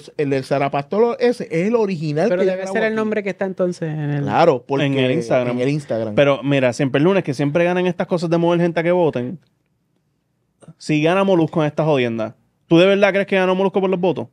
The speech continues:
Speaker 2: No, no.
Speaker 1: No.
Speaker 3: ¿Me entiendes?
Speaker 1: Yo
Speaker 3: Eso es lo que me
Speaker 1: entiendo,
Speaker 3: inco-, eso es lo
Speaker 1: yo
Speaker 3: que no
Speaker 1: te
Speaker 3: me gusta.
Speaker 1: entiendo, yo
Speaker 3: Eso es
Speaker 1: te
Speaker 3: lo que no me
Speaker 1: entiendo.
Speaker 3: gusta.
Speaker 1: Pero pues, los
Speaker 2: P P P
Speaker 1: desde los Óscares, esto
Speaker 2: no
Speaker 1: es un
Speaker 2: están
Speaker 1: problema.
Speaker 2: ahí ellos, lo habrán puesto en política y ya, pero dicen podcast de
Speaker 3: ¿Cómo
Speaker 2: año.
Speaker 3: P P P no está?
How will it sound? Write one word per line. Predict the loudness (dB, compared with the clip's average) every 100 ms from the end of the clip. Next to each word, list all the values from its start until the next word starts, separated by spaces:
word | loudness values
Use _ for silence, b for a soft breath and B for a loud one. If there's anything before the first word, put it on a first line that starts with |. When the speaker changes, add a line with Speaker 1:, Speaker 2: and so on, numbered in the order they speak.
| -12
Speaker 2:
No, | -8 -6 -4 -6 -6
no. |
Speaker 1:
No. | -4 -4 -4 -2
Speaker 3:
¿Me | -2
entiendes? | 2 2 2 0
Speaker 1:
Yo | 0
Speaker 3:
Eso | 2
es | 4
lo |
que | 4
me | 0
Speaker 1:
entiendo, | -2
Speaker 3:
inco-, | -2
eso | 4
es | 6
lo |
Speaker 1:
yo |
Speaker 3:
que | 6
no | 4
Speaker 1:
te |
Speaker 3:
me | 4
gusta. | 2 0
Speaker 1:
entiendo, | 2
yo | 2
Speaker 3:
Eso | 4
es |
Speaker 1:
te | 4
Speaker 3:
lo |
que |
no | 4
me |
Speaker 1:
entiendo. | 4 0
Speaker 3:
gusta. | 2 2
Speaker 1:
Pero | 2 2
pues, | 0 -2 _ _
los | -2 2
Speaker 2:
P | 2 2
P | 0
P | 0 2 4 4
Speaker 1:
desde | 4 6
los | 6
Óscares, | 4 2 0 2 -2 -4
esto | -6 -2 0
Speaker 2:
no |
Speaker 1:
es | 0
un | 0
Speaker 2:
están | 0 0
Speaker 1:
problema. | 0
Speaker 2:
ahí | 4 4 4
ellos, | 4 4 4
lo | 4
habrán | 4 4 2
puesto | 0 0
en | 2
política | 2 2 -2 -4 -2
y |
ya, | 0 0
pero | 0 0 0
dicen | -2 -6 -4 -4
podcast | -2 -4 -2 -6 -4
de | 0
Speaker 3:
¿Cómo | 4
Speaker 2:
año. | 4
Speaker 3:
P | 4
P | 4
P | 4
no | 2
está? | 2 -2 -2